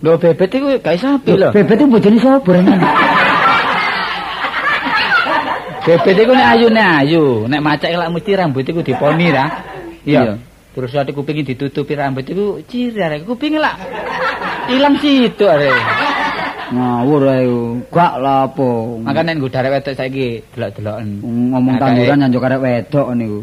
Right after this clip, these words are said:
Speaker 2: Wah, masih wong kok wedokan cek nemen niku. <laughs> Tanduran.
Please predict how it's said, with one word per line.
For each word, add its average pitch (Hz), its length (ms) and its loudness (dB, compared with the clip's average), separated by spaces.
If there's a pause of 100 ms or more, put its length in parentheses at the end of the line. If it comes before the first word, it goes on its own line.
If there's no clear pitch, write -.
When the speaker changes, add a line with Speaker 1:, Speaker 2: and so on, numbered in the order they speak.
(120)
Speaker 2:
Wah, 170 160 -6 (480)
masih 135 220 -6
wong 156 80 -2
kok 151 160 -12
wedokan 131 400 -2
cek 139 80 -6
nemen 139 240 2
niku. 117 320 0 (640)
<laughs> - 800 -4
Tanduran. - 720 4